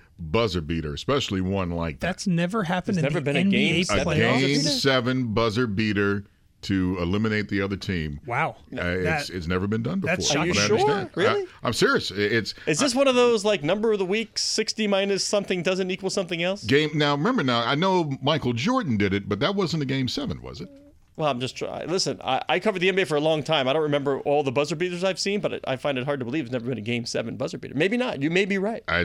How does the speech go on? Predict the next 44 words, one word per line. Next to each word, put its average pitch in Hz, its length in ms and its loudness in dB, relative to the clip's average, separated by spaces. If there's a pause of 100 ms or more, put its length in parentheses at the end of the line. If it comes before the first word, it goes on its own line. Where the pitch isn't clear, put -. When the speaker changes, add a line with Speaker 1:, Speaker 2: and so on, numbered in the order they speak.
(160)
Speaker 1:
I, 71 260 -2 (240)
if, 85 160 -4 (320)
if 113 240 0
anybody 160 600 2
says, 113 520 0
"Barr, 110 400 0
you're 92 220 0
stupid," 80 380 -4 (360)
just 90 320 -6
Speaker 3:
At 156 140 4
Speaker 1:
tweet 131 120 4
Speaker 3:
Big 185 200 4
Speaker 1:
on 185 40 2
Speaker 3:
Bar, 170 180 6
Speaker 1:
it. 151 120 -2
Speaker 3:
at 202 220 2
Big 220 200 4
Bar 190 120 6
Speaker 1:
At, 120 100 4
at 110 60 0
Big 147 80 8
Speaker 3:
Sports. 123 100 0
Speaker 1:
Bar 123 140 6
Speaker 3:
Tweet 233 180 4
Speaker 1:
Sports. 196 140 4
Speaker 3:
at - 120 0
Big 190 220 4
Bar 170 160 4
Speaker 1:
Yeah, 98 80 4
Speaker 3:
Sports. 117 260 -2
Speaker 1:
tweet 165 200 4
that 147 180 4
in. 107 160 0 (220)
<laughs> - 220 -8
Speaker 2:
So 208 220 4 (200)
I 214 80 6
was 208 100 2
gonna 190 160 2
say, 190 140 2
even 175 260 4
before 170 380 2
I 151 80 2
knew 160 180 2
that 143 140 -2